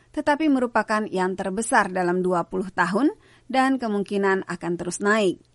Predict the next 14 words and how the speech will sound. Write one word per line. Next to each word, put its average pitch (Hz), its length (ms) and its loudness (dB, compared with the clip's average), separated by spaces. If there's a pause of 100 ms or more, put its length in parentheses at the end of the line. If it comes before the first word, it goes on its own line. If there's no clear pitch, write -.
(540)
Yudi 220 320 -2
Sutrisno 214 640 -2
memilih 202 560 0
keluar 214 440 4
dari 196 280 0
apartemennya 196 800 0
dua 190 240 0
tahun 196 240 -2
lalu 202 400 2
di 202 240 -2
Maryland 196 560 0 (240)
di 277 160 -2
tengah 240 320 -2
pandemi, 202 560 2